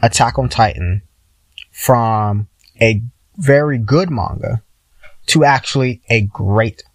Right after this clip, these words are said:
manga. There's a lot of good things in this world. I always, I say it, I've said it a million times, probably on the podcast already, but there's a lot of good things in this world, but there are very few great things. I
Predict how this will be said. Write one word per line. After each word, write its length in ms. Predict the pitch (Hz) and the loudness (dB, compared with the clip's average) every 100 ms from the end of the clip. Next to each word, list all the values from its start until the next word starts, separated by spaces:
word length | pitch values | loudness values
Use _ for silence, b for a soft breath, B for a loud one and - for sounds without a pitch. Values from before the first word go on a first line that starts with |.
| - | -8
manga. 440 | 139 - - - 78 - - - - - - - - - - | -6 -6 -8 -12 -16 -18 -18 -18 -16 -16 -16 -18 -12 -6 0
There's 140 | 190 | 2
a 20 | |
lot 220 | 226 269 | 4 2
of 100 | 220 | 0
good 240 | 139 165 135 | 0 0 0
things 380 | 120 101 113 - | -4 -4 -4 -6
in 100 | - | -6
this 160 | - | -6
world. 240 | - - - | -8 -8 0
I 60 | 104 | 2
always, 360 | 127 135 - | 2 0 -2
I 80 | 107 | -2
say 220 | - 180 | 0 0
it, 120 | 139 - | 0 -4
I've 160 | - 107 | -4 -2
said 200 | - 123 | 0 0
it 120 | 110 | 0
a 280 | 107 127 127 | -2 -2 0
million 400 | 135 180 226 202 | 2 2 2 0
times, 420 | 123 107 104 - _ b b b b b - | -2 -2 -2 -6 _ b b b b b 0
probably 200 | 147 156 | 2 4
on 60 | 160 | 0
the 80 | 143 | 0
podcast 480 | 123 107 110 - | 0 0 -2 -2
already, 360 | - - - 113 | -4 -4 -4 0
but 280 | 120 131 _ _ _ _ - | 2 2 _ _ _ _ -4
there's 120 | 160 | 0
a 40 | 160 | 2
lot 300 | 131 151 139 | 2 2 0
of 140 | 107 | -2
good 160 | 123 101 | -4 -2
things 260 | 107 101 | -2 -2
in 80 | 101 | -6
this 160 | 95 - | -10 -10
world, 220 | - - | -12 -2
but 80 | 135 | 2
there 160 | 165 | 2
are 60 | 151 | 2
very 320 | 180 208 196 | -2 -4 -4
few 260 | - 151 131 | -2 0 0
great 440 | 113 120 120 113 - | 0 0 2 0 -6
things. 480 | - - - - - _ _ - | -10 -10 -14 -16 -16 _ _ -2
I 260 | 110 123 | 0 0